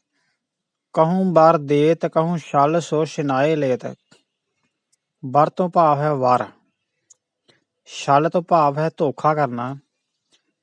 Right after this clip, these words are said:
ਛਲ ਕਪਟ ਕਰਨਾ। ਕਿਤੇ ਆਪ ਮਹਾਰਾਜ ਸੱਚੇ ਪਾਤਸ਼ਾਹ ਜੀ ਵਰ ਦੇਣ ਵਾਲੇ ਹੋ,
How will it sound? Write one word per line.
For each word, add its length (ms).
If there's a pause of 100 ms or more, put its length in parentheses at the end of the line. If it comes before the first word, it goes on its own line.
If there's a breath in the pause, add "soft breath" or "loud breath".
(160)
ਛਲ 360
ਕਪਟ 300
ਕਰਨਾ। 440 (1000)
ਕਿਤੇ 320
ਆਪ 320
ਮਹਾਰਾਜ 380
ਸੱਚੇ 240
ਪਾਤਸ਼ਾਹ 400
ਜੀ 140
ਵਰ 260
ਦੇਣ 240
ਵਾਲੇ 260
ਹੋ, 200